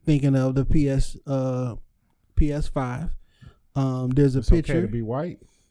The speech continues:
Speaker 1: There's a picture in a GameStop, and it has a bunch of c-, pictures of the PlayStation five controller, and the title says, "It's okay to be white."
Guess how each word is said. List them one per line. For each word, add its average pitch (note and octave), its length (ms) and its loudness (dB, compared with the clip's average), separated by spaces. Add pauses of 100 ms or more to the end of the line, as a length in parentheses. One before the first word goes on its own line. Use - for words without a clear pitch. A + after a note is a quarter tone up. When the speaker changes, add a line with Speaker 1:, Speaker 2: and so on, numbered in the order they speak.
(160)
Speaker 1:
There's C#3 200 2
a D3 80 0
picture F3+ 500 2 (460)
in D3 100 -4
a D3+ 80 -2
GameStop, D3 760 2 (240)
and C#3+ 120 -4
it C3+ 40 0
has C3+ 180 0
a C3 60 2
bunch D3 320 2
of E3+ 120 0
c-, E3 100 -8
pictures - 440 4
of D3 180 -6
the C#3 200 -6 (340)
PlayStation E3 580 2
five E3 400 -2
controller, B2+ 600 2 (420)
and C3+ 180 0
the B2 180 -4
title E3 420 4
says, C#3+ 440 -2
"It's D#3+ 220 -2
okay D#3 340 2
to C#3 120 2
be C3+ 160 2
white." A2 420 -6